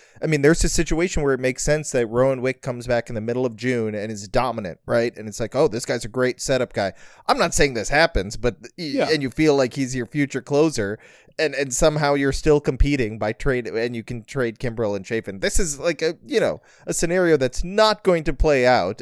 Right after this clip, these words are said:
Speaker 1: and, and
Speaker 2: It's
Speaker 1: it is a dream
Speaker 2: yes.
Speaker 1: scenario probably for Jed, but i-, i-, it's, it, it, like, the fact that you can even talk about it and not, <laughs> and it's not just completely insane is, is a little weird to me, but I, I, I,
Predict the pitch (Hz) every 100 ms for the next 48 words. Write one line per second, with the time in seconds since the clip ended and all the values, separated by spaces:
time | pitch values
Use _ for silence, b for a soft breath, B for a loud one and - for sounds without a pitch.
0 | - 123 120 - 127 123 123 135 127 127
1 | 160 190 185 147 160 147 143 127 117 -
2 | 131 120 113 123 113 143 127 95 110 B
3 | B B - 123 117 120 117 - 101 101
4 | 131 131 - - _ - 113 _ _ _
5 | _ - 156 - _ _ - 156 - 156
6 | 160 170 165 147 143 143 139 143 127 123
7 | 113 _ - 135 135 143 139 139 143 131
8 | 107 113 107 110 117 - _ _ - -
9 | - - 190 208 190 - 156 151 147 147
10 | 143 143 120 131 160 165 165 170 180 170
11 | 170 180 127 113 113 B B B 120 120
12 | 123 131 123 123 117 107 107 95 90 98
13 | 101 98 101 104 101 - _ 90 107 104